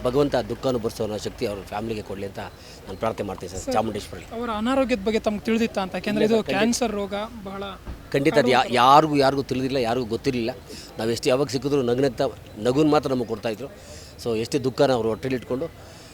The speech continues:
Speaker 1: ಮಾಡ್ತಾಯಿದ್ರು. ನಿಜವಾಗ್ಲೂ, ಆ, ಈ ಒಂದು ದುಃಖನ ಬರ್ಸೋಕ್ಕೆ ಅವ್ರ ಕುಟುಂಬಕ್ಕೆ ಕೊಡಲಿ ಅಂತ ಕೇಳ್ಕೊತೀನಿ ಸರ್.
Speaker 2: ಥ್ಯಾಂಕ್ ಯು. ಎಸ್ ವೀಕ್ಷಕರೇ, ಇದಾಗಿತ್ತು ಜಿಮ್ ರವಿ ಅವರ ಮಾತು. ಏನು ಅಪರ್ಣ ಅವರ ಅಪರ್-, ಅಪರ್ಣ ಅವರ ವಿದ್-, ಏನು, ಆ, ವಿಧಿವಶರಾದ ನಂತರ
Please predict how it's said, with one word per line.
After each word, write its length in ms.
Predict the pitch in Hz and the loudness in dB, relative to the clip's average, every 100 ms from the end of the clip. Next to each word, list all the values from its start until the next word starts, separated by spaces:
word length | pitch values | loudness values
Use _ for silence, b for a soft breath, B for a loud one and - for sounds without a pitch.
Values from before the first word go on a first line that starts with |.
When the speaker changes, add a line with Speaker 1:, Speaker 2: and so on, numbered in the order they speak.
| - | -6
Speaker 1:
ಮಾಡ್ತಾಯಿದ್ರು. 380 | 113 117 113 110 | -4 -2 -2 -2
ನಿಜವಾಗ್ಲೂ, 480 | 113 135 147 - 110 | 2 2 2 -4 -8
ಆ, 120 | 104 | -6
ಈ 120 | 110 | -2
ಒಂದು 360 | 117 113 104 101 | 0 0 -2 -6
ದುಃಖನ 240 | 113 135 | -4 -2
ಬರ್ಸೋಕ್ಕೆ 300 | 117 113 120 | -2 -2 -4
ಅವ್ರ 120 | 107 | -6
ಕುಟುಂಬಕ್ಕೆ 280 | - 120 113 | -4 -4 -2
ಕೊಡಲಿ 140 | 107 107 | -2 -4
ಅಂತ 100 | 107 | -4
ಕೇಳ್ಕೊತೀನಿ 400 | 104 98 95 90 | -6 -6 -10 -14
ಸರ್. 120 | - | -16
Speaker 2:
ಥ್ಯಾಂಕ್ 420 | - - 220 214 | -18 -16 -16 -16
ಯು. 300 | - - - - - - - - - 254 | -18 -20 -20 -20 -20 -20 -20 -18 -4 -4
ಎಸ್ 140 | 262 | 0
ವೀಕ್ಷಕರೇ, 400 | 285 277 285 254 | 0 2 2 2
ಇದಾಗಿತ್ತು 600 | 247 233 226 233 202 - - | 2 0 0 0 0 -2 -8
ಜಿಮ್ 260 | 190 247 247 | -2 0 2
ರವಿ 180 | 240 226 | 4 4
ಅವರ 180 | 214 | 2
ಮಾತು. 400 | 202 208 208 240 | 0 -2 -2 -4
ಏನು 220 | 214 202 190 | -4 -6 -8
ಅಪರ್ಣ 360 | - 240 247 233 | 0 2 2 0
ಅವರ 240 | 214 208 202 190 - | 0 0 0 -2 -6
ಅಪರ್-, 520 | 202 202 208 226 196 185 | -8 -4 -4 -4 -4 0
ಅಪರ್ಣ 300 | 254 254 240 | 2 2 0
ಅವರ 200 | 214 202 | -2 -4
ವಿದ್-, 540 | 202 185 - - 233 | -8 -10 -16 -8 -4
ಏನು, 260 | 214 202 185 | -2 -4 -6
ಆ, 560 | - - - 214 196 | -12 -18 -12 -6 -6
ವಿಧಿವಶರಾದ 680 | 185 208 247 233 214 208 208 | -4 -2 0 0 0 -2 -2
ನಂತರ 360 | 202 226 262 | -4 0 0